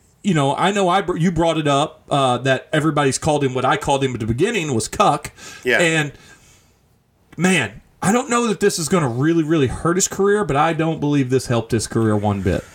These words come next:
Speaker 1: Chris Rock also, I think, is gonna have a tough one. I think
Speaker 2: Oh,
Speaker 1: he
Speaker 2: no. I think Chris Rock is gonna make millions off this.
Speaker 1: See, I don't think he can, I
Speaker 2: If
Speaker 1: think
Speaker 2: he wants to.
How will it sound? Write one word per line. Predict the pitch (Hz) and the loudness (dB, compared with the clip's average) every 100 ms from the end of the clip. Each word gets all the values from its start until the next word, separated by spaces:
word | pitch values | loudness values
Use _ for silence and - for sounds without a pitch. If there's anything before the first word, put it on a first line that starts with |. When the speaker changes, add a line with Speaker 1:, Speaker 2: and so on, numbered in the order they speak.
| - - - - - - | -20 -20 -20 -20 -18 -12
Speaker 1:
Chris | - - 247 - | -6 -2 0 0
Rock | 233 262 - - | 0 -2 -2 -2
also, | 180 - 170 135 | -2 0 0 0
I | 135 | 0
think, | - 127 131 | -2 -2 -2
is | - | -2
gonna | 131 | -4
have | 113 117 110 | -2 -2 -4
a | |
tough | - 113 - | -2 -2 -2
one. | 110 | -2
I | 147 | -2
think | 185 151 | -2 -2
Speaker 2:
Oh, | 120 123 | 0 0
Speaker 1:
he | 123 | 2
Speaker 2:
no. | 117 104 95 | 2 2 0
I | 120 | 0
think | 131 120 | 2 0
Chris | 131 120 - | -2 -2 0
Rock | 117 113 117 | 2 2 0
is | 110 | -4
gonna | 113 107 | -4 -4
make | 104 98 | -2 -4
millions | 104 107 107 101 95 | -4 -4 -2 -2 -4
off | 90 87 | -8 -8
this. | 85 - | -8 -2
Speaker 1:
See, | - 247 240 | 0 2 0
I | 269 | 0
don't | 285 - | -2 -2
think | 240 240 | -2 -2
he | 180 196 214 | -2 -2 -2
can, | 208 185 170 - 175 | -4 -4 -8 -6 -2
I | |
Speaker 2:
If | 175 | 0
Speaker 1:
think | 226 | 0
Speaker 2:
he | 226 | 0
wants | 226 208 202 - | 2 0 0 -4
to. | 185 | -6